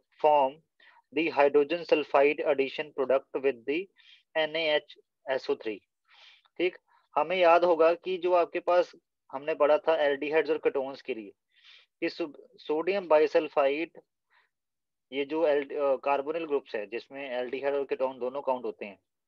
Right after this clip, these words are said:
उनके साथ मिलके ये एडिशन प्रोडक्ट बनाता है। ओके, क्लियर? और हमें पता है कि ग्लूकोज में भी aldehyde ग्रुप है,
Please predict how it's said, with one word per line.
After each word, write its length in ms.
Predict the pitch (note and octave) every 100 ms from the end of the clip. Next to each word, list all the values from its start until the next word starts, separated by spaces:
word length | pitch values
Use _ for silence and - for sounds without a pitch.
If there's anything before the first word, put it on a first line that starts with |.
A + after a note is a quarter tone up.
| -
उनके 280 | C#3+ D3+
साथ 180 | D#3 E3 D3+
मिलके 460 | C#3 C3 D#3 G3 _ _ _ _ -
ये 160 | C#3 D#3+
एडिशन 400 | D3+ D3+ - D#3+
प्रोडक्ट 360 | D#3 C#3 C3+
बनाता 360 | B2 A#2 G2+ G2
है। 60 | F#2 _ _ _ _ _ _ _ _ _ _ _ _ _ -
ओके, 220 | A#2+ E3 _ _ _ _ _
क्लियर? 260 | - F#3+ A#3 _ _ _ _ -
और 80 | D#3
हमें 220 | F3 G#3
पता 200 | F#3 F3+
है 80 | G3
कि 140 | G#3+
ग्लूकोज 480 | F#3+ D#3 C#3 D3 D#3
में 160 | D3+ E3
भी 120 | E3+
aldehyde 420 | D#3+ D3+ D#3 E3
ग्रुप 240 | D3 D3+
है, 60 | D#3